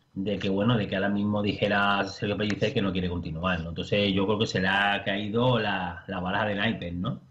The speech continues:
Porque yo creo que él esperaba que, que, bueno, que Sergio Pellicer, estando aquí, lo que se le ha dado, el acomodo que tiene, cómo se le ha tratado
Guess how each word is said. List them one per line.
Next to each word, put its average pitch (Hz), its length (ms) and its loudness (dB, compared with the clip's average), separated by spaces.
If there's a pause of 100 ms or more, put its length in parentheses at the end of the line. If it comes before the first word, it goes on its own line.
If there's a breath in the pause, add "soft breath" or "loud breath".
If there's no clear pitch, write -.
(420 loud breath)
Porque 101 300 2
yo 110 100 4
creo 117 300 2
que 117 160 0
él 127 80 4
esperaba 127 680 0
que, 110 440 -6
que, 101 80 -10
bueno, 104 240 -8
que 98 80 -8
Sergio 101 260 -10
Pellicer, 123 500 -2
estando 101 400 -2
aquí, 143 360 6
lo 98 160 0
que 92 80 -8
se 95 140 -8
le 98 120 -2
ha 104 80 2
dado, 113 500 0
el 95 120 -12
acomodo 101 580 -6
que 101 140 -6
tiene, 113 500 0
cómo 98 220 -10
se - 180 -8
le 101 100 -2
ha 104 120 2
tratado 151 800 0